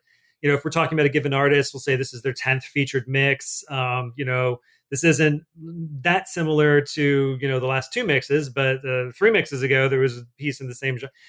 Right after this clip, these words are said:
Just, you know, telling a story and connecting the dots a little bit so that it's not just a collection of files, um, is, is the value added that I try to achieve,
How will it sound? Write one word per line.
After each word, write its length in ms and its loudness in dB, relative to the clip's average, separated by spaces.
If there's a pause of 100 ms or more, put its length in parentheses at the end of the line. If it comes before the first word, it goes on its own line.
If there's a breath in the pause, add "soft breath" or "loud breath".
(100)
Just, 240 -8 (220)
you 100 2
know, 160 4
telling 320 2
a 40 2
story 440 2
and 100 -2
connecting 420 -4
the 80 -6
dots 320 0
a 60 -8
little 260 -6
bit 200 -6 (260 soft breath)
so 220 4
that 120 6
it's 160 0
not 280 2
just 400 2
a 60 2
collection 500 0
of 100 -8
files, 540 -4 (560)
um, 520 -6
is, 360 -2 (240)
is 120 4
the 80 4
value 400 6
added 320 4
that 140 4
I 120 4
try 500 4
to 340 4
achieve, 540 -4